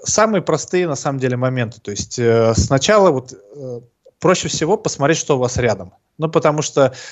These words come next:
э, в условное Сипайлово вряд ли поедет управляющая компания, у которых домов Сипайлово нет, а она обслуживает, условно, в Деме. Может быть, да, но, наверное, это там,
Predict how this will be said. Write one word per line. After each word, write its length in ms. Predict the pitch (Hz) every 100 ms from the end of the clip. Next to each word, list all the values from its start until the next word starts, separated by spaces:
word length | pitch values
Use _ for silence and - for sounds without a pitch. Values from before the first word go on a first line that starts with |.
| - -
э, 460 | - 120 120 117 113
в 80 | 120
условное 360 | 123 160 151
Сипайлово 640 | 135 131 - 185 185 147 123
вряд 260 | 113 143 143
ли 60 |
поедет 500 | 123 127 127 127 120
управляющая 400 | 120 123 123 120
компания, 380 | - 123 156 151
у 60 | 123
которых 340 | 123 120 107
домов 300 | 120 123 113
Сипайлово 460 | - - 117 113 117
нет, 320 | 151 220 - - - -
а 120 | 117
она 160 | 135
обслуживает, 440 | 143 - 139 123 110
условно, 340 | 110 139 135
в 80 | 110
Деме. 340 | 113 110 92 - _ _ _ _ -
Может 400 | 151 202 196 180
быть, 240 | 185 269
да, 180 | 151 151
но, 140 | 135
наверное, 480 | 127 131 147 165 131
это 140 | 131 123
там, 640 | 113 107 107 104 104